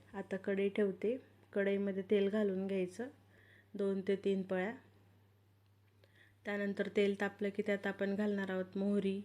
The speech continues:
जिरे, थोड्याशा मेथ्या असतील तर मेथी दाणेही घाला, अ, कढीपत्ता. अशा पद्धतीने फोडणी छान बसली की त्यात मी आता दोन तीन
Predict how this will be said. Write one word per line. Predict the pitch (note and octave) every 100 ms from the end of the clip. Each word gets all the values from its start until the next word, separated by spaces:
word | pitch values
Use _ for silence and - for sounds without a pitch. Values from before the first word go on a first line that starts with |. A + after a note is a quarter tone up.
| A#3
जिरे, | F#3 - G3 F#3+ F#3+ G#3 G#3+ - - - _ - - - _ _ _ -
थोड्याशा | G#3 G3+ G3 A3 G#3
मेथ्या | G3 F#3+ G#3+
असतील | G#3 G3+ - G3 G3+
तर | G3+
मेथी | F#3+ F#3
दाणेही | G3+ G3 G3 G3+ G3+
घाला, | G#3+ G3 F#3+ G#3+ - - - - - - _ _ _ _ _ _ -
अ, | F#3+
कढीपत्ता. | F#3 G3+ G3+ G3+ G3+ F#3+ F#3+ G#3+ - - - - - _ -
अशा | F#3 -
पद्धतीने | G3 G3+ F#3+ G3 G3 G#3+ C4+ - - - - - - _ _
फोडणी | - G3+ F#3 G3 G3
छान | - G#3+ G3
बसली | G3 F#3+ G#3 G3+
की | G3+ G#3+ B3 -
त्यात | G#3 G3+ G#3+
मी | G#3+
आता | G3+ G#3
दोन | G#3+ G#3
तीन | G3+ A3